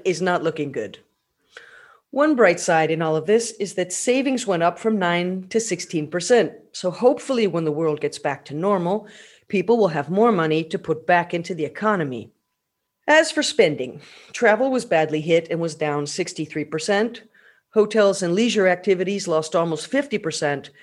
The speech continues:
And not surprisingly, tour operators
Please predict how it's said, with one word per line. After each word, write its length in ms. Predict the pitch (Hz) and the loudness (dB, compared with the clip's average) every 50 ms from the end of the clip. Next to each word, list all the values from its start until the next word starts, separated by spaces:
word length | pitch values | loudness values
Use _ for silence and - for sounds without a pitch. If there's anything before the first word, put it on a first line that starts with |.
| _ - - - - - _ _ _ _ - | _ -20 -20 -20 -20 -20 _ _ _ _ -6
And 120 | 170 190 | -4 0
not 180 | 254 277 262 262 | 0 0 0 -2
surprisingly, 880 | - 220 - 185 170 165 170 165 165 160 156 151 151 151 156 151 - - | -4 -4 0 2 2 2 2 0 -2 -2 0 0 0 -2 -4 -6 -12 -12
tour 240 | - - 320 285 226 | -4 -2 2 4 4
operators 560 | 190 185 - 185 180 185 180 185 185 180 - | 4 2 2 0 0 0 0 0 0 -2 -4